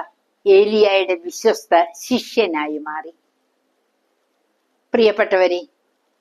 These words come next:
സാധാരണ ജീവിത സാഹചര്യത്തിലാണ് നമ്മയും ദൈവം വിളിക്കുന്നത്. ആ വിളിക്ക് നാം ഉടനടി പ്രത്യുത്തരം നൽകണം. എലീശ പ്രവാചകൻ നൽകുന്ന സന്ദേശം അതാണ്. മാത്രമല്ല,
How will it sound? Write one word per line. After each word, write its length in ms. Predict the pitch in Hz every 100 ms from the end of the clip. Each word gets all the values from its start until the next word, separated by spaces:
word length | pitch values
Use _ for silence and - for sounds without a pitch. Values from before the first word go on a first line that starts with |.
| _ _ _
സാധാരണ 1040 | - - 302 320 330 349 359 370 359 359 359 -
ജീവിത 680 | - 220 277 311 311 285
സാഹചര്യത്തിലാണ് 1400 | 277 - - 190 180 262 233 233 220 214 196 175 175 _ _ -
നമ്മയും 640 | 226 208 214 226 233 214 - -
ദൈവം 540 | 190 208 185 175 156
വിളിക്കുന്നത്. 720 | 175 208 - 175 147 151 - _ _ _ _ _ _ _
ആ 100 | 277
വിളിക്ക് 600 | 302 285 285 320 320 330 277
നാം 260 | 240 226 -
ഉടനടി 640 | 220 240 247 240 190 196 _
പ്രത്യുത്തരം 720 | 240 247 - 269 - 214 180 165
നൽകണം. 440 | 165 160 165 165 _ _ _ _ _ _ _ _ _ -
എലീശ 400 | 226 226 233 -
പ്രവാചകൻ 720 | 247 - 214 214 220 220 202
നൽകുന്ന 380 | 196 185 185 185
സന്ദേശം 800 | 185 - 196 196 185 - 160 160 -
അതാണ്. 400 | 170 147 143 302 _ _ _ _ _ _ _ _ _ _ _ -
മാത്രമല്ല, 720 | 214 202 220 202 190 190 190